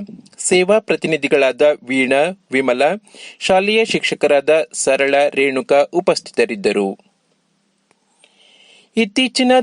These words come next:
ದಿನಗಳಲ್ಲಿ ಜಾತಿ ಧರ್ಮಗಳ ನಡುವೆ ಬಿರುಕನ್ನು ಮೂಡಿಸುವ ಕೆಲಸವಾಗುತ್ತಿದ್ದು,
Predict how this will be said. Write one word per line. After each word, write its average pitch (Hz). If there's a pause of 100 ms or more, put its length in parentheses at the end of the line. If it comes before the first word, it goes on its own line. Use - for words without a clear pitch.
ದಿನಗಳಲ್ಲಿ 190 (140)
ಜಾತಿ 165
ಧರ್ಮಗಳ 156
ನಡುವೆ 123 (360)
ಬಿರುಕನ್ನು 233
ಮೂಡಿಸುವ 165 (100)
ಕೆಲಸವಾಗುತ್ತಿದ್ದು, 139